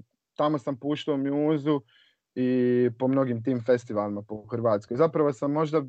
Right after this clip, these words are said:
kad sve zbrojim, imao više nastupa tu nego, nego ovdje, ali to je zato što sam ja taj per-, period od par godina tu i živio.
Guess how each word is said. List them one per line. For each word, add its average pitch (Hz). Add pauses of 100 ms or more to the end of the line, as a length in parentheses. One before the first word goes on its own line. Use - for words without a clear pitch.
(420)
kad 127
sve 151
zbrojim, 135
imao 139
više 135
nastupa 123
tu 131
nego, 113 (380)
nego 120
ovdje, 151
ali 131
to 151
je 135
zato 135
što 123
sam 120
ja 123
taj 117
per-, 117
period 117
od 104
par 113
godina 104
tu 113
i 104
živio. 131